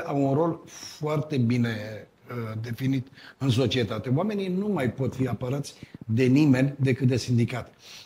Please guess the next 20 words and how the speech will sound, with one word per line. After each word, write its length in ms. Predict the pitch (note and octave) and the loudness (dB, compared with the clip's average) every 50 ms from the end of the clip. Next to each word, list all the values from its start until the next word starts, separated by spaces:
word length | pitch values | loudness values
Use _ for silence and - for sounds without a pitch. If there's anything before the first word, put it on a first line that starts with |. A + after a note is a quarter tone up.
| - _ | -10 _
Politicul 680 | - C#3 D3+ D3+ D#3+ D#3 C3 D#3+ C#3+ A#2 - B2+ B2 - | 4 6 8 10 10 10 8 6 4 4 4 0 -4 -4
are 260 | - - C#3+ C3+ C3+ A#2+ | -4 -2 2 2 2 2
problema 480 | G2+ A#2+ A#2+ A2+ A2+ A#2+ A#2+ A#2 A2+ A2+ | 2 4 4 4 6 6 4 4 2 2
lui 140 | A2+ A2+ | 2 2
și 120 | G#2 - - | 0 0 0
își 160 | G#2+ - - | -2 -2 -2
apără, 440 | A#2 A2 G2+ A2+ A2 A2 G#2+ G#2 - _ _ _ _ _ | -4 -4 -2 -2 -4 -4 -4 -6 -10 _ _ _ _ _
așa 300 | - - A2 G#2 C3 B2+ | -8 -6 -4 0 0 0
cum 180 | A2 - A#2+ A2+ | 0 -2 -2 -2
bine 220 | G#2+ A#2+ A#2+ A#2 | 0 0 0 -2
știți, 400 | A2 - - B2 A#2+ G#2+ - - | -4 -6 -6 -4 -6 -4 -4 -4
membrii 460 | A#2 A2 A2 G#2+ A2 B2 B2 A2 G#2+ G2 | -2 -2 0 2 2 4 4 4 4 4
de 100 | G2+ F#2 | 2 0
partid. 460 | E2 G#2+ G#2 G2+ - G3+ G3+ F#3 - | -4 -8 -8 -4 0 2 2 2 0
Uh, 600 | - - - - - - _ _ - C3 C3+ C3+ | -2 -16 -20 -20 -20 -20 _ _ -4 0 2 4
angajatorul 920 | - F3 F3 F3+ F3+ F3 D3 C#3 D#3 D3 B2 D#3 D3+ C#3+ C3+ A#2+ A2 G2 - A2 | 6 6 6 8 8 8 8 6 6 4 4 4 6 6 6 4 2 -2 -4 -2
își 240 | G2+ F2+ - - C3+ | -2 0 4 8 8
apără 400 | D3 C#3 - B2 B2 B2 A#2+ A2 | 8 8 8 4 4 4 2 2
foarte 360 | - - B2 A#2+ A#2 - A#2+ | 0 0 0 0 2 2 2
bine 500 | G#2+ G#2+ A#2 A#2+ A#2 A#2 A2+ G#2 G2 | 2 4 4 2 2 0 -4 -8 -10